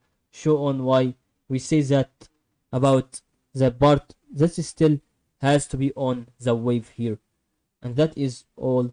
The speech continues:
to help you exactly about the side of the price prediction and analysis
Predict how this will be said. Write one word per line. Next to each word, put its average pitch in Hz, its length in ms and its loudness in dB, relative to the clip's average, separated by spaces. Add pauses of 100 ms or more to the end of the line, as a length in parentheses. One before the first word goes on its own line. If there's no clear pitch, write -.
to 120 180 -8
help 139 200 0
you 135 140 0
exactly 127 400 -2
about 120 260 0
the 117 100 -6
side 156 260 0
of 127 120 -4
the 120 80 -4
price 127 300 -2
prediction 123 480 -6
and 117 180 -6
analysis 123 520 -4